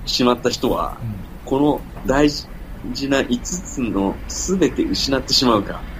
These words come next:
Speaker 2: うん。
Speaker 1: もしくはそもそももう夢が持てなくなったり、何をすればよいのか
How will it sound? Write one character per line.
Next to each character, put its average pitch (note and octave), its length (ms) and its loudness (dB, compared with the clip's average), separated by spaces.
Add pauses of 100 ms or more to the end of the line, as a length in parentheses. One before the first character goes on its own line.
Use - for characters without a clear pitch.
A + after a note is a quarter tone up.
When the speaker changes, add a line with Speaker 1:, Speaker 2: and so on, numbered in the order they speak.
(260)
Speaker 2:
う C#3+ 60 2
ん。 D#3 40 4
Speaker 1:
も F#3 60 2
し - 180 0
く F#2 140 -2
は F2 180 2
そ - 180 0
も D3 80 4
そ B2+ 120 -2
も F2+ 120 0
も G2 120 2
う A#2+ 60 6
夢 D3+ 240 8
が A#2+ 80 4
持 G2 140 2
て C#3+ 100 -2
な B2 80 -2
く A2+ 80 -6
な F#2+ 100 -2
っ - 40 -8
た G2 120 -6
り、 F#2+ 120 -2
何 D#3 180 4
を F#3 40 2
す - 300 -2
れ F3 60 0
ば E3 100 6
よ C#3 180 4
い C#3 60 2
の B2 60 0
か A2 140 -8